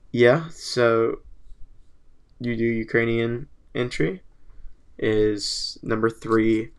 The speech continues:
on the list. Number two is going to be Voila from France. Very, <laughs> I just stubbed my toe. <laughs> Hold on, let's redo,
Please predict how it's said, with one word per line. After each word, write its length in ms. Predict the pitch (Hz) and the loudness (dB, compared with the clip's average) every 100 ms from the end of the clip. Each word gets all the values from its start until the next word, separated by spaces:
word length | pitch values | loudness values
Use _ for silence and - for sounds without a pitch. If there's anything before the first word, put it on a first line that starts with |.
| - - 123 | -20 -12 -6
on 340 | 113 113 117 | -4 -4 0
the 100 | 110 | 0
list. 720 | 113 113 110 - - - - - - - - _ _ _ _ _ _ _ _ _ _ - - - - _ | 4 2 2 -2 -6 -6 -10 -18 -16 -16 -20 _ _ _ _ _ _ _ _ _ _ -20 -20 -20 -20 _
Number 540 | - 127 117 123 127 123 | -10 -4 -2 2 2 2
two 460 | - - 120 95 - _ _ _ _ - - _ - - - - | -2 4 6 6 0 _ _ _ _ -20 -20 _ -20 -20 -20 -8
is 140 | 117 123 | -8 -2
going 260 | 117 117 | 2 4
to 60 | 120 | 4
be 400 | 117 110 107 113 - - - - - - - - | 6 6 4 -4 -10 -16 -16 -14 -10 -10 -10 -10
Voila 800 | 117 117 117 123 120 117 117 98 - - - | -8 2 8 8 8 6 0 -6 -14 -20 -20
from 280 | - 120 | -14 -12
France. 800 | 113 - 113 110 - 90 - - - - - - - | -6 0 2 2 -2 -6 -8 -10 -14 -16 -18 -14 -10
Very, 640 | 107 113 117 131 131 143 | 0 6 8 8 8 4
<laughs> 40 | - | -2
I 800 | - - 151 - - - - | -4 -4 -4 -2 -4 -6 -8
just 200 | - 147 | -4 -2
stubbed 280 | - 151 - | 2 2 2
my 100 | 131 | -4
toe. 500 | - - - - 175 - | -4 -4 -2 2 2 2
<laughs> 140 | - - - - - - - - - - - - - - - - - - 185 | -4 -4 -12 -10 -14 -14 -20 -18 -14 -12 -14 -16 -20 -20 -12 -10 -10 -10 -2
Hold 160 | 127 131 | 4 6
on, 100 | 127 | 6
let's 220 | 143 - | 6 4
redo, 180 | 143 - | -2 -6